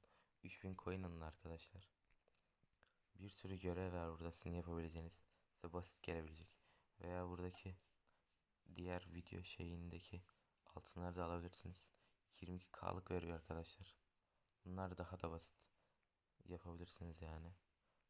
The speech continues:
Mesela brain testi oynayın. Elli level olun. Yüz yetmiş coin alın.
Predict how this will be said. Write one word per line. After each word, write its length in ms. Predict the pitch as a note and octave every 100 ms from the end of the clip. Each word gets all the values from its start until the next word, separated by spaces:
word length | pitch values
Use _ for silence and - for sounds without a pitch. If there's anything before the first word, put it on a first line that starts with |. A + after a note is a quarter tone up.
| -
Mesela 200 | - E2+
brain 240 | F2 F#2
testi 360 | F#2 F2+ - -
oynayın. 260 | F2 E2+ F2
Elli 280 | E2+ F2+
level 200 | F#2 F2
olun. 200 | E2 F2+ - - - _
Yüz 220 | F2 E2+ F2
yetmiş 340 | - F2+ - - -
coin 240 | - F2+ F2+
alın. 180 | E2 E2+